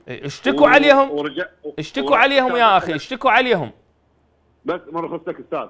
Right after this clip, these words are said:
Speaker 2: وراجعت للوزارة، الوزارة دزتها للاستشارة مالت وزارة التربية،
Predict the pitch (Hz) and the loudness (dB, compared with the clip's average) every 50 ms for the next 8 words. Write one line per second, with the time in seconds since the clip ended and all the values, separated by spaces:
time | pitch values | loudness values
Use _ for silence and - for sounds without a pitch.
0 | _ - 127 139 147 151 151 - 196 208 220 214 214 214 220 208 196 170 156 170 | _ -10 -6 -6 -6 -6 -6 -8 -8 -10 -10 -10 -8 -8 -6 -4 -4 -4 -4 -4
1 | 156 147 147 147 143 147 151 127 180 196 202 208 202 165 170 170 143 185 196 202 | -4 -4 -4 -6 -8 -8 -8 -8 -6 -6 -6 -6 -8 -8 -10 -10 -10 -10 -10 -8
2 | 208 196 202 214 208 196 - - 180 180 190 180 170 160 160 165 170 175 165 165 | -8 -6 -6 -6 -6 -8 -8 -10 -8 -6 -4 -4 -4 -4 -4 -6 -8 -8 -10 -10
3 | - 165 135 170 196 196 196 - 185 - 202 202 190 180 202 214 - | -10 -8 -6 -4 -6 -6 -8 -12 -12 -8 -6 -4 -4 -4 -4 -4 -6